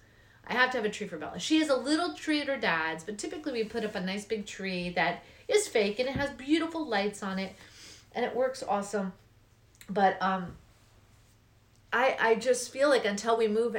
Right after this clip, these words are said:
out of Jersey, I don't wanna haul the tree back and forth. So I got a small tree here. And you know what? I have three houses here, and at some point,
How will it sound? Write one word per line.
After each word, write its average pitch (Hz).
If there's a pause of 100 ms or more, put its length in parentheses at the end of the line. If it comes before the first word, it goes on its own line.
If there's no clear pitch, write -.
out 247
of 190
Jersey, 214
I 160
don't 185
wanna 190
haul 185
the -
tree 277
back 190
and 170
forth. 170
So 226 (720)
I 208
got 214
a 220
small 214
tree 220
here. 180 (320)
And 254
you 262
know 262
what? 269 (320)
I 208
have 208
three 233
houses 202
here, 190
and 185
at -
some 247 (160)
point, 185